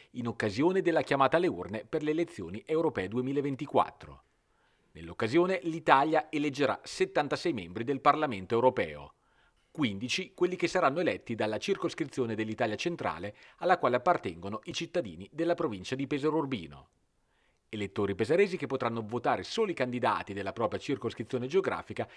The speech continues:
che prevede Marche, Umbria, Lazio e Toscana. Circoscrizione in cui sono presenti dodici partiti o liste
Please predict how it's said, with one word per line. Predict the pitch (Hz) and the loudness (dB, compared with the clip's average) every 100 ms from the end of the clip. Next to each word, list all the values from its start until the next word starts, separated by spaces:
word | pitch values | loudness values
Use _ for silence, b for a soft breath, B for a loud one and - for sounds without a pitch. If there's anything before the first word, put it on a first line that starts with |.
| B | B
che | - | -2
prevede | 190 202 165 - | 0 2 4 2
Marche, | 113 90 - 160 - | 2 0 -4 -4 -2
Umbria, | 175 190 196 185 | -2 4 4 4
Lazio | 165 107 - - 147 | 2 2 0 -2 -2
e | 151 | -2
Toscana. | 131 160 - 113 - - - _ _ _ _ _ _ _ | -4 -2 -2 -2 -4 -14 -20 _ _ _ _ _ _ _
Circoscrizione | - 113 - 101 - 185 117 95 104 | -8 -6 -4 -2 0 2 0 0 -4
in | 131 | -8
cui | 139 | -8
sono | 127 120 | -6 -6
presenti | 113 110 120 104 101 | -6 -4 -4 -4 2
dodici | 175 185 113 - | 6 6 4 -2
partiti | 107 110 165 202 | -2 -2 0 -2
o | |
liste | 120 87 113 | -2 -6 -8